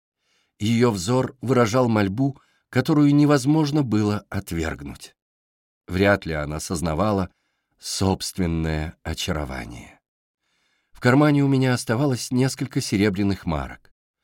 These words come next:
Этого было, конечно, мало, поэтому я снял с руки часы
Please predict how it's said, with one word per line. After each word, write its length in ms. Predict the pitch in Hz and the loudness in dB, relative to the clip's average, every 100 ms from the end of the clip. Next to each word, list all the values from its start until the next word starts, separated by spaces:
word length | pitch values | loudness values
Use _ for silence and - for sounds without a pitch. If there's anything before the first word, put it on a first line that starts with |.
| _ _ _ | _ _ _
Этого 320 | - 98 104 | -2 0 2
было, 240 | 98 101 101 | 2 4 2
конечно, 460 | 98 90 98 95 | 2 0 -2 -2
мало, 420 | 90 120 110 67 - _ _ - | 0 2 0 -2 -10 _ _ -4
поэтому 420 | 95 123 123 110 | 0 0 0 0
я 140 | 113 | -2
снял 320 | - 117 123 | -2 0 0
с 100 | - | -2
руки 300 | 113 98 107 | -4 -2 -2
часы 480 | 92 - - 127 135 | -4 -6 -6 -4 -4